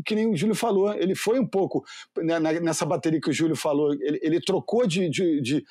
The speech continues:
de posicionamento no line-up de uma forma meio um pouco barata tonta ali. "Ah, peraí, eu acho que eu vou pra lá.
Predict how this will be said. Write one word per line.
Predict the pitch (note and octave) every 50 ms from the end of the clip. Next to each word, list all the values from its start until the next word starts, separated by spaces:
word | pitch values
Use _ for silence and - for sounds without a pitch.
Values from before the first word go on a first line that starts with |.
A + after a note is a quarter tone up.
| - - - - -
de | D3 C#3+
posicionamento | - G3 F3+ D#3 - - F#3+ F#3+ E3 D#3 E3+ F#3 F3 - - E3
no | E3 E3+ D#3+ D#3+
line-up | D3+ D3 D#3+ G3+ A3 G#3+ A3 - - _ - - - - _ -
de | - F#3
uma | G#3 F#3+
forma | D#3+ - G3+ A3+ G3+ G#3+ A3+ G3+
meio | G3 G#3+ A3 A#3+ B3 B3 B3 G3 F#3 - -
um | G3+ A3+ A3+ -
pouco | - A#3 C#4+ C4+ - -
barata | B3+ A#3+ A#3+ B3 - C4 F#3
tonta | - G#3+ A#3 A#3+ G#3 A3
ali. | G#3 A3+
"Ah, | B3+ A3+
peraí, | F#3+ C4 B3+ A#3 A3
eu | A3
acho | A#3 G#3+ -
que | -
eu | A#3
vou | F#3+ B3 -
pra | A#3+ A#3
lá. | G3+ G3 F3+ D3+